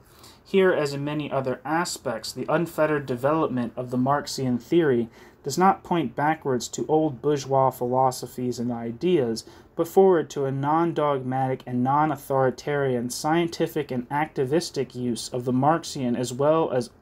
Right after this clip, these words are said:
all other theoretical formulations of the collective experience of the working class. Document one, Theses on Hegel and Revolution. One, the Hegelian philosophy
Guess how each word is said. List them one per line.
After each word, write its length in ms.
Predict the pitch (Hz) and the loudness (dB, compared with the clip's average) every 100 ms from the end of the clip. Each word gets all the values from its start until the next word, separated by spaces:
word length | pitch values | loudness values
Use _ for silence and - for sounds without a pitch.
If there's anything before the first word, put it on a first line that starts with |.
| - _ - | -20 _ -2
all 360 | 151 170 175 - | 2 2 2 0
other 260 | 156 160 | -2 -2
theoretical 640 | 135 147 139 135 127 131 123 | -4 -4 0 0 -2 -4 -10
formulations 960 | - 135 127 120 147 160 - 117 113 - - - - - - | -6 -2 -2 0 0 -2 -4 -4 -4 -8 -20 -20 -20 -16 -2
of 200 | 156 170 | 0 2
the 60 | 170 | 0
collective 580 | - 151 139 135 135 | 0 2 2 -2 -2
experience 680 | 123 - - 131 123 123 117 | -2 -2 -2 2 2 2 -2
of 120 | 120 | -6
the 80 | 113 | -6
working 460 | 117 143 156 - - | -2 -2 -2 -10 -20
class. 500 | - - - - - - _ - _ _ - - - - - _ - - - - - - - - - - | -20 -20 -20 -20 -20 -20 _ -20 _ _ -20 -20 -20 -20 -20 _ -20 -20 -20 -20 -20 -20 -20 -20 -12 2
Document 540 | 139 151 - 143 120 | 4 4 0 -4 -2
one, 460 | 120 135 165 - - _ _ _ - - - | 0 -2 -4 -8 -18 _ _ _ -20 -20 -14
Theses 640 | - 185 175 180 170 165 - | 0 2 2 0 -2 -2 -2
on 200 | 135 127 | -2 -2
Hegel 420 | - 147 151 147 | -2 -2 2 2
and 140 | 127 | 2
Revolution. 800 | 127 120 120 131 151 - 104 120 - - - _ _ _ _ - | 2 2 0 -2 -4 -6 -10 -12 -16 -20 -20 _ _ _ _ -10
One, 460 | 139 165 131 120 123 _ - - - - | 2 2 4 0 -6 _ -20 -20 -20 -12
the 80 | 143 | -6
Hegelian 560 | 151 143 151 180 202 196 | -2 0 4 4 4 2
philosophy 960 | - 160 135 143 160 - 135 123 110 | 0 0 2 2 2 -2 -8 -8 -10